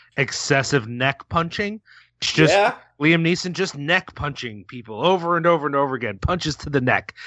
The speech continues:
Speaker 1: And I thought, "Well, that's kind of fun." Uh, but then as the series has continued, I haven't been able to maintain interest.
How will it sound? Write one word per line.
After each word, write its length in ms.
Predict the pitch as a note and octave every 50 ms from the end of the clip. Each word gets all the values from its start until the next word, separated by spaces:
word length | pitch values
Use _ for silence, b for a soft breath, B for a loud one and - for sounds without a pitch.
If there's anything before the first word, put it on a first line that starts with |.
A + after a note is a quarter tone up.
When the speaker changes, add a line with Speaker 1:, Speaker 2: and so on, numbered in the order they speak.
| B B B -
Speaker 1:
And 80 | B2+
I 80 | C3 B2
thought, 240 | - C3 B2+ C3 C3
"Well, 80 | F3+
that's 220 | - - - - -
kind 180 | - A#2+ F2
of 80 | D#2+ -
fun." 320 | - G2+ G#2 C#3 D#3 F3 b b b b b b -
Uh, 280 | C#3+ D3 D3 D3 D#3 -
but 220 | C3 B2+ E3 C#3
then 360 | C3+ F#3 F#3+ F#3+ G3 G3 F#3+ -
as 180 | - D3+ D#3+ -
the 80 | D3 C#3
series 320 | - - F3+ F3+ F3+ E3 -
has 100 | C#3+ -
continued, 720 | - D#3+ D3 - - F#3+ F#3+ F#3 F3+ F3+ F3 F3 E3 D#3+ b b b b -
I 80 | B2+ B2+
haven't 260 | D3 D3 C3+ C#3 A#2+
been 140 | C3 B2+ B2+
able 240 | B2+ A#2 A#2 A#2+
to 100 | A#2 A#2+
maintain 460 | A2 A2 G#2 G#2 G#2 - - F#2+ F2+ E2
interest. 500 | D#2+ D2+ - - D2+ - - - _